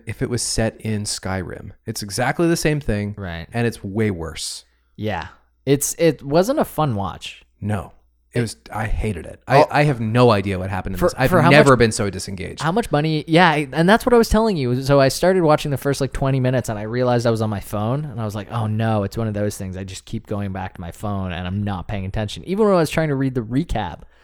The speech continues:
Speaker 1: Yeah.
Speaker 2: I kept trailing off.
Speaker 1: So, I don't know if you remember, but when we talked about The Mandalorian on this podcast, my brother Ross was here, and he
Speaker 2: Yes.
Speaker 1: predicted, uh,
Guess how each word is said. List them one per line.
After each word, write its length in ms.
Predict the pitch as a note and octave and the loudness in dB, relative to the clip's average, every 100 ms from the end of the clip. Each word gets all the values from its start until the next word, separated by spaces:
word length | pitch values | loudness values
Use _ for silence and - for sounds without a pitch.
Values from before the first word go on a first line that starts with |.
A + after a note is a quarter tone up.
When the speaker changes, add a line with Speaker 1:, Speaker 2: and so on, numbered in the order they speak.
| - | -2
Speaker 1:
Yeah. 240 | B2+ G#2+ | 0 2
Speaker 2:
I 80 | C3 | 0
kept 260 | B2+ D3 - | 2 2 0
trailing 520 | - A#2+ C#3 C#3 A#2+ | -4 0 0 0 0
off. 400 | C3 F#2 F#2+ - _ _ _ | -2 -4 -10 -20 _ _ _
Speaker 1:
So, 340 | - G3+ F#3 - _ - | 2 4 4 2 _ -2
I 80 | G3+ | 2
don't 80 | B3 | 2
know 80 | |
if 80 | A3 | 2
you 80 | F3 | 0
remember, 300 | D#3 E3+ C#3 | 0 0 0
but 80 | A#2+ | 0
when 80 | A#2+ | -2
we 100 | C3 | 0
talked 240 | - - | 2 2
about 140 | - | 2
The 80 | A#2+ | 0
Mandalorian 500 | A2+ G#2 F#2+ F#2 F#2+ | 0 -2 -2 -4 -4
on 60 | F#2 | -6
this 100 | F#2 | -6
podcast, 500 | F#2+ E2+ F2+ E2+ D#2+ | -4 -4 -6 -8 -6
my 120 | G2 | -4
brother 240 | G2+ A2+ | 0 0
Ross 260 | G#2+ C#3+ - | 0 0 -2
was 120 | G#2 | -6
here, 140 | G2 F#2 | -6 -6
and 80 | |
he 120 | G#2+ G#2+ | -2 -2
Speaker 2:
Yes. 100 | - | 2
Speaker 1:
predicted, 600 | F#2 A2 - G#2 F#2+ A#2+ - _ _ _ - | 2 2 -2 -2 -2 -4 -16 _ _ _ -6
uh, 300 | B2 A#2 | -2 0